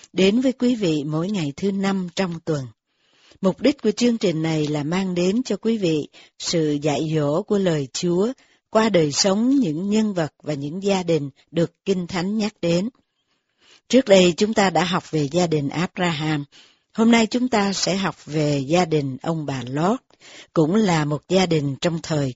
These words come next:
Cựu Ước. Gia đình ông Lót được nhắc đến trong sách Sáng Thế Ký chương mười một, mười ba, mười bốn và mười chín. Và chúng ta sẽ lần lượt nhìn vào những phân đoạn này để học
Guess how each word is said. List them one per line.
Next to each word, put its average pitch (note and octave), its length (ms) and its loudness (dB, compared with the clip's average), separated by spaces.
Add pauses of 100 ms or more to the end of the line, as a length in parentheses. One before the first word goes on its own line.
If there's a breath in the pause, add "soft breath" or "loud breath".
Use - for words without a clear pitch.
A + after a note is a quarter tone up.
Cựu C#3 180 0
Ước. G#3 260 2 (920)
Gia A3+ 160 6
đình F3+ 180 4
ông G#3 180 2
Lót A3+ 280 6 (100)
được D#3+ 260 0
nhắc G#3 260 -2
đến G3+ 340 2 (120)
trong F3 260 0
sách G#3+ 200 -2 (120)
Sáng G#3 320 0
Thế A#3 120 2 (100)
Ký G3+ 320 2 (360 soft breath)
chương F#3 320 4
mười D3 140 2
một, C#3 360 -2 (440)
mười D3+ 180 4
ba, G3 500 4
mười D#3 160 2
bốn E3+ 400 6 (320)
và D3+ 100 2
mười C#3+ 240 -2 (100)
chín. G3 280 6 (680 soft breath)
Và E3+ 120 2
chúng B3+ 220 2
ta C4 140 6
sẽ G3 200 4
lần E3+ 320 4
lượt D3+ 380 4
nhìn D#3+ 260 2
vào D3+ 180 2
những D#3 240 0
phân G#3+ 260 0
đoạn D3+ 280 0
này D3+ 240 2 (360 loud breath)
để D#3+ 200 4
học F#3 240 -2